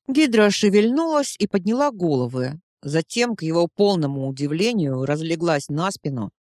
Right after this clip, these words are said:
расставила лапы и сделала движение бёдрами явного желания.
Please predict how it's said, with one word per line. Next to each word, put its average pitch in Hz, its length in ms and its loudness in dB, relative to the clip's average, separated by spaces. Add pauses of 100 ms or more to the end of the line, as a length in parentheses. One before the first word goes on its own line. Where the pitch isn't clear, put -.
расставила 147 720 2
лапы 139 600 2
и 156 140 0
сделала 165 540 2
движение 160 640 0
бёдрами 214 500 2
явного 175 560 2
желания. 139 600 0